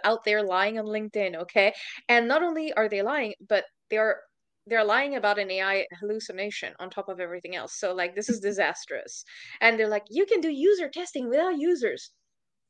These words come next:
Speaker 1: You, you do not understand how any of this works. No. So I'm going to challenge everyone. You have the whole entire list. Like, go check out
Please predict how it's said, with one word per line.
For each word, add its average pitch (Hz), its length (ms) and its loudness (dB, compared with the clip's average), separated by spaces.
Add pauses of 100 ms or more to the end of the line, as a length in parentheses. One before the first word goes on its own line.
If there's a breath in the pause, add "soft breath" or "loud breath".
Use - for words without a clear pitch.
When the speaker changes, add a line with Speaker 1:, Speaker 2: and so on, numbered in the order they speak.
(1120)
Speaker 1:
You, 285 360 -8
you 285 220 -8
do 208 120 -6
not 247 200 -6
understand 285 420 -6
how 247 120 -4
any 240 180 -4
of 226 80 -4
this 226 180 -4
works. - 380 -10 (220)
No. 196 260 -2 (400 loud breath)
So 247 340 6 (400 soft breath)
I'm 233 140 6
going 359 180 0
to 392 80 -6
challenge 240 420 0
everyone. 330 500 -2 (220)
You 208 320 -4
have 262 320 2
the 208 120 4
whole 226 220 2
entire 180 360 -2
list. 190 240 0
Like, 175 180 -2
go 202 140 2
check 214 240 -2
out 202 160 2